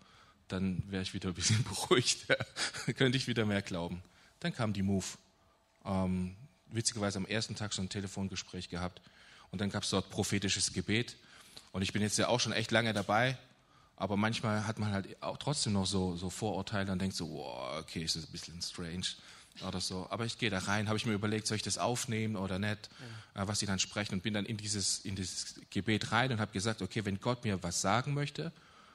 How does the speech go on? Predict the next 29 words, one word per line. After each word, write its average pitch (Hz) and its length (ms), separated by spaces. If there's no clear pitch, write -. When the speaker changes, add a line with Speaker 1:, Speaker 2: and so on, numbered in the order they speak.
Speaker 1:
dann 95 140
muss 110 180
es 95 160
so 127 160
krass 104 360
sein, 95 200
dass 90 160
ich's 87 160
auch 82 160
verstehe. 78 540
Deswegen 87 400
nehme 92 160
ich 85 100
jetzt - 200
nichts - 180
auf. - 320
Und 85 60
dann 82 100
saß 98 280
ich 101 120
da 101 200
<laughs> 98 120
und 98 280
war 110 100
auch 98 80
so 95 200
zwei 110 200
Minuten 107 320
Ruhe. 113 340